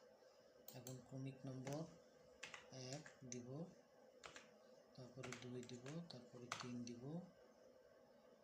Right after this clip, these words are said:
তারপরে এই পাশে ধরে এই যে প্লাস আইকনটি ধরে এই, এই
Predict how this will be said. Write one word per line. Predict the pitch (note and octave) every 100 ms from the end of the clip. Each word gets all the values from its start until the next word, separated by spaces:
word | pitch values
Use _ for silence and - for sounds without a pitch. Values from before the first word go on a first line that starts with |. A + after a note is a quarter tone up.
| - - - - - - - - - - - - - - - - - - - - - -
তারপরে | A#2+ A2 - B2+ B2
এই | B2+
পাশে | C3 C3 A2+
ধরে | B2+ D3 B2+
এই | A2+
যে | A#2+ - -
প্লাস | B2+ C3 -
আইকনটি | B2+ - B2 A#2+ A#2 G#2+
ধরে | B2 C#3+ D#3+ B2
এই, | - - - - - - - - - - - -
এই | C3